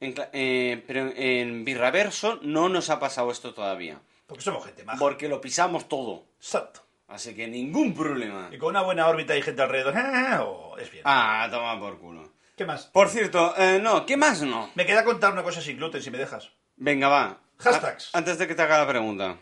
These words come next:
Speaker 2: Hashtags. Oh, hijo de puta. No he pensado nada.
Speaker 1: Pues ve pensando mientras haces esto.
Speaker 2: Venga, va.
Speaker 1: Venga, dale.
Speaker 2: Eh... ámbar, Moriz,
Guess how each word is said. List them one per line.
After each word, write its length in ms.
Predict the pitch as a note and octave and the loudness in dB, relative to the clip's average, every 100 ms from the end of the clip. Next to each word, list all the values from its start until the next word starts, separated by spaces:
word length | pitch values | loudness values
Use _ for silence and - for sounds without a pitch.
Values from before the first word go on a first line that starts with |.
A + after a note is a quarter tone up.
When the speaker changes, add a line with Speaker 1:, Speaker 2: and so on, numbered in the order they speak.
| - | -6
Speaker 2:
Hashtags. 480 | E3+ D#3 D3+ - - | -4 -4 -8 -12 -8
Oh, 300 | D3+ D#3 D3+ | -6 -6 -8
hijo 240 | C#3 D3 | -10 -10
de 60 | B2+ | -10
puta. 760 | C3+ C#3 D3 C3+ B2+ B2 A#2 - _ _ | -12 -18 -12 -10 -8 -10 -12 -16 _ _
No 80 | - | -10
he 40 | C#3+ | -6
pensado 220 | D3 C#3 | -6 -6
nada. 320 | C3+ B2+ - _ _ - | -8 -10 -14 _ _ -10
Speaker 1:
Pues 180 | - D3 | 0 2
ve 140 | D3 F#3 | 4 4
pensando 440 | G#3+ - G3+ G#3 | 4 4 4 4
mientras 320 | G3+ F#3 E3 | 2 0 4
haces 440 | E3+ E3 - D3+ C3 | 6 6 4 -2 -2
esto. 260 | A#2+ A#2+ | -4 0
Speaker 2:
Venga, 240 | A#2+ C3+ A#2+ | 0 -2 -4
va. 240 | C3+ - _ _ _ | -6 -8 _ _ _
Speaker 1:
Venga, 420 | G#2 G#2+ G#2+ G2 - | -4 -2 -2 -6 -8
dale. 460 | A#2 A#2+ C3 A2+ - _ _ - | -2 2 2 2 -4 _ _ -2
Speaker 2:
Eh... 760 | F#3+ F3+ F3 E3+ E3 E3+ E3 - - - _ _ _ - | 0 2 2 2 2 0 -4 -10 -14 -18 _ _ _ 6
ámbar, 520 | G#3 B3 C#4 C#4+ - _ _ _ _ | 6 8 2 0 -8 _ _ _ _
Moriz, 800 | - C3 C#3 D#3+ G#3+ B3+ B3+ - | -16 -10 2 2 2 -2 -8 -18